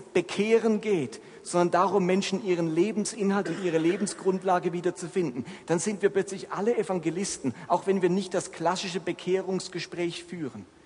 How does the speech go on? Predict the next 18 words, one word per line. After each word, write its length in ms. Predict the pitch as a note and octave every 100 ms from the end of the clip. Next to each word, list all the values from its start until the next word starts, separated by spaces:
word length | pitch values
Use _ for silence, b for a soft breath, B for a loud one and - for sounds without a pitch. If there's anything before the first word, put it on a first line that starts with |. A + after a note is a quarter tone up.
| B -
Das 160 | F3+
führt 200 | - G#3
vielleicht 220 | - G3 F#3
dann 140 | F3+
jemand 300 | F3 F3 F3
anderes. 520 | D#3 F#3+ G#3 D3+ - B B
Aber 180 | D#3 E3+
wir 80 | F#3
sind 180 | G3+ G3
plötzlich 380 | F#3+ F#3+ -
alle 340 | F3+ G3+ A#3 -
an 200 | G3+ F3+
Bord 320 | - F#3+ - B B
beim 160 | F3+ E3+
Thema 340 | F3 G3 F3+
Evangelisation, 1000 | F3+ F3+ F3 F3 F3+ F3 - F3 G3 E3+ F3+ G#3+ -
weil 180 | E3+ E3+
wir 160 | G3